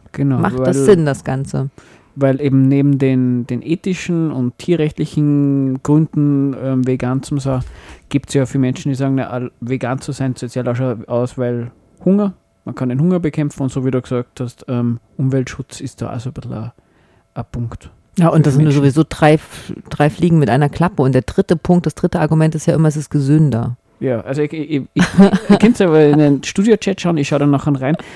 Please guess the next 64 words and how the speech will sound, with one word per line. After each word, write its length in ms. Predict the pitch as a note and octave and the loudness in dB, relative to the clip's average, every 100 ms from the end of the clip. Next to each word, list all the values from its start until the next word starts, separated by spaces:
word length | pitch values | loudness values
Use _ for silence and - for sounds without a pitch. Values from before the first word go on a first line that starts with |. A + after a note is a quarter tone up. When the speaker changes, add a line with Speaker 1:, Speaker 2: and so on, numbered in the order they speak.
| - - | -10 2
Speaker 1:
Ähm, 160 | D3 | 4
wir, 140 | D#3 D#3 - - | 4 2 -2 -2
also 160 | D3 | -2
ich, 140 | - - - | -2 -8 -20
ich, 220 | C#3 _ - | -20 _ -6
du 120 | G#3+ | -2
bist, 180 | A3 - - | -2 -6 -4
du 180 | E3 F#3+ | 0 0
bist 140 | F#3+ | 2
ja 60 | E3+ | 2
nicht 160 | B2+ | 2
Vegetarierin. 640 | B2 A#2+ B2 A#2+ A#2 A#2 A#2 _ _ - | 0 -2 -2 -4 -4 -4 -8 _ _ 0
Speaker 2:
Ja, 80 | F#3 | 2
ich 80 | |
bin 100 | F#3+ | 4
Vegetarierin, 640 | E3+ D#3+ E3 D3+ C#3+ C#3 D#3+ | 2 2 0 -2 -2 -4 0
Speaker 1:
Ah, 140 | C4+ | 2
Speaker 2:
aber 80 | - | 4
Speaker 1:
okay, 80 | F#3+ | 4
Speaker 2:
keine 80 | F3 | 4
Speaker 1:
da, 60 | |
Speaker 2:
Veganerin. 460 | E3+ D3+ C#3+ C#3 - | 4 0 -2 -4 -4
Speaker 1:
da 100 | - | 2
könnt 220 | D#3+ G3 | 4 4
ihr 60 | G#3+ | 6
uns 80 | F#3+ | 4
beide 220 | F3 G3+ | 6 4
anschauen 280 | F3+ A#3 G#3+ | 4 2 4
und 160 | G#3 - G4 | 4 4 2
beurteilen, 460 | G3+ G#3 - G3+ F#3 | 8 8 8 4 4
äh, 160 | D#3+ D#3 | 4 6
man 240 | C#4+ D3+ | 6 8
wird 180 | F#3 - | 6 6
auch 80 | D3+ | 2
viel, 200 | - G3 | 0 0
viel 180 | E3+ | 0
schöner. 380 | D3+ C#3+ C3 C3+ - | 0 0 -2 -6 -8
Hm. 140 | C#3+ D3 G#4 - - - - | -6 -6 -8 -18 -20 -20 -2
Und 200 | D3 D3 | 2 4
am 80 | D3 | 4
Ende 220 | C#3+ A3 | 6 6
der 100 | F#3+ | 6
Sendung 400 | E3 E3+ F3 E3+ | 4 4 4 4
lösen 300 | D#3 D#3 E3+ | 6 6 6
wir 60 | D#3 | 6
dann 140 | C#3 | 4
auf, 240 | G#2+ C#3+ | 2 0
ob 200 | E3 D3+ | -4 -4
das 320 | - D3 - - | -4 -4 -4 -2
eigentlich 320 | C#3 D3 B2+ | 0 0 0
immer 160 | D#3 | 0
nur 100 | D3 | 2
so 120 | C3+ C#3+ | 0 -2
ist, 200 | C#3 - | -4 -4
dass 160 | C#3 | -4
ich 140 | C#3+ C3 | -2 -2
Vegetarier 680 | C#3 C#3 - C#3 C#3+ C#3 | -2 -2 -2 -2 0 -2
bin 460 | C#3+ C#3 C3+ C#3 C3+ | -2 0 2 0 0
wegen, 480 | C3+ C3+ C3+ E3 D3+ | 0 0 2 2 2
<laughs> 80 | |
wegen 200 | D#3+ D3+ C#3+ | 0 0 0
Umwelt 280 | D3 C#3 | 0 0
und 140 | C#3 C3 | 0 -2
Sozialen. 460 | B2+ - G2+ B2+ | -6 -8 -8 -8